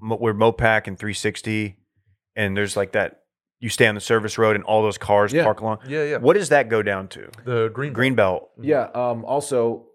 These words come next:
Speaker 2: so you know where I used to live? You probably don't, actually. Um,
Speaker 1: All
Speaker 2: in
Speaker 1: right.
Speaker 2: Travis Country.
Speaker 1: Yeah.
Speaker 2: My, my house backed up to that same area. And people would park along my, like, right by my house,
Speaker 3: Mm-hmm.
Speaker 2: like, lined up.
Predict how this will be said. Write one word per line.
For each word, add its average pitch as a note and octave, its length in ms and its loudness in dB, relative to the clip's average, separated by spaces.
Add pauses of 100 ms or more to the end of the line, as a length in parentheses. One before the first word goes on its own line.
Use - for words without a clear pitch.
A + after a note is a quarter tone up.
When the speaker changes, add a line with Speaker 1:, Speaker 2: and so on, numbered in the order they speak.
Speaker 2:
so B2+ 180 0
you A#2+ 80 -4
know C#3 80 -4
where C#3+ 140 2
I B2+ 60 4
used B2+ 180 -6
to A#2+ 80 -6
live? A#2+ 280 -2
You G2 120 -16
probably F#2+ 240 -6
don't, E2 300 -12
actually. C2+ 460 -14 (540)
Um, D2+ 360 -8 (340)
Speaker 1:
All G2+ 100 -6
Speaker 2:
in A#2+ 60 0
Speaker 1:
right. A2+ 100 -2
Speaker 2:
Travis G#2+ 260 -6
Country. C3 500 -10 (640)
Speaker 1:
Yeah. D#4+ 260 4 (240)
Speaker 2:
My, B2 460 -2 (320)
my B2 160 0
house C3 380 -4
backed A#2+ 380 -2
up A#2+ 160 -2
to A2+ 100 -10
that G2+ 200 -4
same A#2 480 -8
area. A2 380 -2 (1080)
And - 120 -4
people C3+ 240 0
would F#2 120 -2
park - 320 -4 (100)
along G2+ 440 -6
my, F#2 260 -6
like, F#2 240 -10
right G2+ 260 -6
by F#2 140 -4
my E2+ 180 -8
house, D#2 340 -10
Speaker 3:
Mm-hmm. D#2+ 80 -16
Speaker 2:
like, D#2+ 120 -10
lined F#2+ 380 -6
up. E2 320 -4